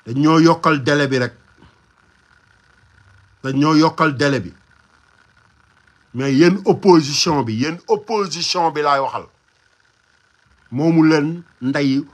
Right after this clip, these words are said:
Sénégalais yi, yéen opposition bi. Bàyyiwuma kenn nag. Tant que munu leen a booloo,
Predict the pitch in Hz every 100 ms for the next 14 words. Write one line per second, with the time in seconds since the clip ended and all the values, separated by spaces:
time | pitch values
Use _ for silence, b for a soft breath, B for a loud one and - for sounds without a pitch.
0 | - - 139 139 131 127 110 98 127 147
1 | 170 202 - 190 147 135 175 139 - 131
2 | 240 262 262 262 294 277 240 175 - _
3 | _ _ _ _ _ _ _ _ _ _
4 | _ _ _ _ _ - 302 311 285 320
5 | 269 233 269 262 240 262 233 220 147 226
6 | 226 208 208 170 -